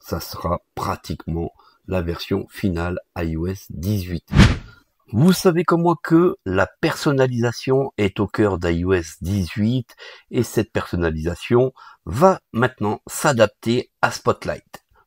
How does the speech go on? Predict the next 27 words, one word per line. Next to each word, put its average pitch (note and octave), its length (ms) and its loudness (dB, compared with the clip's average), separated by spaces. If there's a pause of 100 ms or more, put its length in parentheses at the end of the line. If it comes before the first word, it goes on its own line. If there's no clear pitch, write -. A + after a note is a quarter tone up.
(140)
Pourquoi ? C3 520 2
Je - 120 -14
vous F#2 80 -2
montre F2+ 260 -2
ça A2 220 2
tout - 180 -4
de - 60 -4
suite. - 420 -14
Un G2+ 60 -2
petit A2+ 340 -6
bug G#2+ 240 2
s'était - 320 -4
glissé G2+ 400 -2
dans F2 240 -4 (160)
I F2 160 -2
O F2 100 -2
S F2 280 -8
dix-huit F2 440 -4
bêta E2+ 300 -4
sept. A#2 380 -2 (220)
On C#3 60 4
peut C3+ 140 -2
s'apercevoir A#2+ 680 -2
que - 100 4
dans D3+ 180 2
Spotlight, G#2 540 -2
maintenant, F#2+ 520 -2